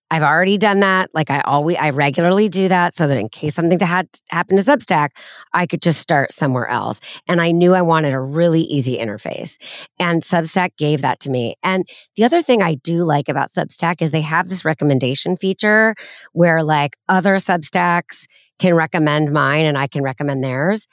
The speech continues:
And I am telling you, I've gotten so many subscribes from that. It's a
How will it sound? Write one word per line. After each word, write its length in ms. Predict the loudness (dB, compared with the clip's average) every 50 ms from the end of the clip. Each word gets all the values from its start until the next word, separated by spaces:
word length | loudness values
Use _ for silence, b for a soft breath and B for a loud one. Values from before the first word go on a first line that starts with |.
| b b b b b b b _ _ -4
And 100 | 0 0
I 60 | 2
am 140 | 2 2 0
telling 340 | 0 0 0 2 2 2 2
you, 120 | 2 2
I've 140 | 2 0 0
gotten 300 | -2 -2 -2 0 -2 -2
so 720 | -4 -6 -12 -12 -6 -2 -2 0 0 0 0 0 -2 -4 -4 -2
many 340 | -2 -2 0 0 -2 -2
subscribes 600 | -4 -6 -8 -12 -10 -6 -6 -4 -4 -6 -8 -6
from 160 | -2 2 2 2
that. 360 | 4 2 2 2 0 -2 -6 B B B B B B B B -4
It's 160 | -4 -2 -2
a 160 | -4 -4 -6